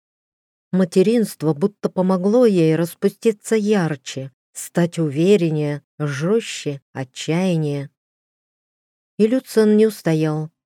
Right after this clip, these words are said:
заглушил доводы рассудка и совести, чтобы получить то, что так давно желал.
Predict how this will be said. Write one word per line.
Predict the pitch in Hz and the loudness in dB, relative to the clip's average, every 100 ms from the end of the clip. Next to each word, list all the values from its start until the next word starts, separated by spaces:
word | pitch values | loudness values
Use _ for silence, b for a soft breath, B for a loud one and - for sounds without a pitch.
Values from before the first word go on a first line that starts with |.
| _ _ - | _ _ -6
заглушил | 180 214 190 208 233 - 208 160 151 | 0 2 2 2 2 0 0 2 0
доводы | 156 180 165 151 | 0 0 2 2
рассудка | 160 165 - - 226 - 202 | 0 -2 -4 -2 -2 0 -2
и | 208 | -2
совести, | - 262 185 147 - - 135 | 0 0 0 -2 -6 -10 -8
чтобы | 131 - 160 156 | -10 -6 -4 -4
получить | 170 170 165 175 165 - | 0 0 0 -4 -6 -2
то, | 214 | -4
что | 202 - | -2 -6
так | 160 180 160 | -4 -4 -4
давно | 165 180 185 | -4 -2 -2
желал. | 185 190 180 156 143 | -2 -2 -2 -2 -6